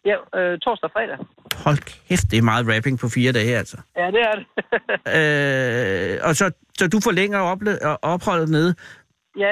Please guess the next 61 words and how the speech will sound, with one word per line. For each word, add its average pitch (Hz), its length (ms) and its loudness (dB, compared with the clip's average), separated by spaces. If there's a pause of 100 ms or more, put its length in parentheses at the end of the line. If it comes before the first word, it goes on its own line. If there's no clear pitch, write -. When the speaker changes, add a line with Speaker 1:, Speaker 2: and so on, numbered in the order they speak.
(100)
Speaker 1:
jeg 214 120 2
havde 208 140 0
jo 220 80 0
ikke - 160 -16
hotel 233 200 -2 (100)
til 196 140 -12
de 165 40 -16 (100)
to 220 60 -2 (140)
sidste 233 240 -6
dage, 185 140 2
så 185 120 -8
jeg 175 60 -8
skulle 214 180 -10
lige 240 100 0
ud 196 60 -4
og - 40 -16
finde 220 180 -8
på 196 120 0
hotel 220 200 2 (160)
også, 170 200 -6
da 165 40 4 (120)
jeg 147 320 0
ligesom 180 220 -6
var 143 100 0
blevet 151 180 -4
nummer 135 260 -4
tre, 175 120 2 (200)
og 139 60 -4 (120)
have 143 100 -2 (360)
fundet 190 180 -4
en 202 60 -6
ny 196 140 0
parkeringsplads 170 480 -4
til - 120 -20
min - 160 -20
bil, 180 220 -2 (120)
og 135 120 -2 (580)
vi - 40 -20
Speaker 2:
Så - 220 -2
Speaker 1:
skulle 160 240 4
lige 196 100 2
have 170 120 -6
styr 214 200 2
på 147 40 -4 (100)
situationen 160 560 -2
og 135 80 -10
sådan 156 200 -4
noget. 175 200 2 (300)
Speaker 2:
Jeg 131 60 2
skal 143 140 0
lige 165 160 4
høre, 156 200 0
er 139 40 -2 (140)
din 190 220 -2
bil 190 120 0 (100)
rappet? 156 240 0 (760)
Speaker 1:
Ja, 226 80 2 (220)
det 214 140 -4
er 202 100 0
den. 180 80 -8 (480)
Speaker 2:
Oh 147 80 4